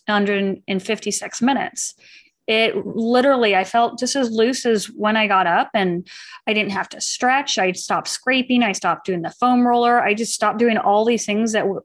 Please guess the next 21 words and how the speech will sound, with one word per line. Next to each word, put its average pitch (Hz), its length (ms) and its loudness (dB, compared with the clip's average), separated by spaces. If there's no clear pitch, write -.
all 202 160 2
the 202 120 0
fitness 226 360 -4
people 190 320 -4
tell 214 240 0
you 220 140 0
to 180 100 -2
do, 185 300 0
and 202 120 2
even 196 220 -2
physical 185 320 -4
therapists 220 380 -2
tell 180 160 0
you 170 80 -4
to 170 60 -14
do. 170 240 -4
And 220 180 2
I 220 60 4
realized 226 560 4
I 214 120 0
was 214 440 2